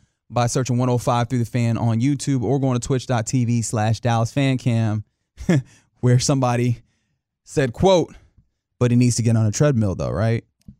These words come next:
Luka Doncic, <laughs> seventy-three point. You, no,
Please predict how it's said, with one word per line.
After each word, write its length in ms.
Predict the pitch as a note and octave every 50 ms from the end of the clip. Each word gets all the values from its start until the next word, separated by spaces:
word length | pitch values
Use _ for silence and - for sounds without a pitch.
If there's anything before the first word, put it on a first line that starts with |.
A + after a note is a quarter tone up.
| _ _ _ _ _ _ _ _ _ _ _ _ _ _ _ _ _ _ _ _ _ _ -
Luka 200 | B2+ C3+ B2+ C3
Doncic, 480 | A2+ C3+ C3+ C3 C3 B2+ C3+ A#2 G#2+ -
<laughs> 0 |
seventy-three 1300 | - B2+ A#2+ - - G3 F#3+ F#3+ F3+ G#3 F#3+ F3 G3+ F#3 E3 E3 E3 E3 E3+ F3+ F#3 F#3 F#3 F3+ F3+
point. 380 | - - - E3+ F3 F3 - - -
You, 180 | D3 F#3 -
no, 180 | - E3 F3